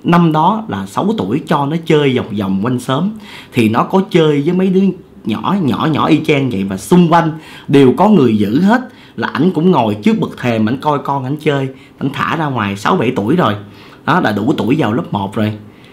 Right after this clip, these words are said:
Đó, cho, cho đi chơi, nói chuyện bạn bè xung quanh. Thì trong số những người bạn chơi trong xóm đó đó, trong số những người bạn chơi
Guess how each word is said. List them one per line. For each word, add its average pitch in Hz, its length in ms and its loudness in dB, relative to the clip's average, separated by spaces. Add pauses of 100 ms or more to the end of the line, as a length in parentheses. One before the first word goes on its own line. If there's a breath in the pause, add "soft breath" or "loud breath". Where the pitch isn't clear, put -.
(140 loud breath)
Đó, 151 100 2 (100)
cho, 139 320 0
cho 135 220 -2
đi 127 200 2
chơi, 127 260 0
nói 147 260 -2
chuyện 101 280 -2
bạn 98 200 -2
bè 98 200 0
xung 123 300 2
quanh. 117 160 0 (840 loud breath)
Thì 131 280 6
trong 170 220 6
số 185 340 4
những 180 140 6
người 127 140 4
bạn 98 280 -2
chơi 170 300 6
trong 151 140 0
xóm 175 340 0
đó 185 280 0
đó, 220 60 -6 (480)
trong 147 160 -2
số 175 140 0
những 170 160 4
người 123 120 2
bạn 98 200 -4
chơi 135 260 0